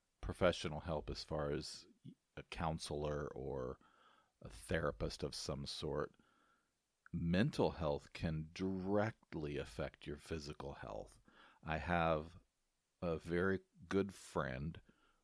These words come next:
who I knew,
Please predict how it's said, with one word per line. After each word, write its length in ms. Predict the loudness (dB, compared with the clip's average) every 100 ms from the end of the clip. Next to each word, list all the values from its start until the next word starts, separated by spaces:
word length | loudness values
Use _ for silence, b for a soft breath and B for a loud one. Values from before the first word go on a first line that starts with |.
| _
who 600 | -4 4 6 6 2 -2 -10 _ _ _ _ _ _
I 640 | -6 -4 -2 -4 -4 -4 -8 -14 _ -6
knew, 640 | 0 6 6 6 6 2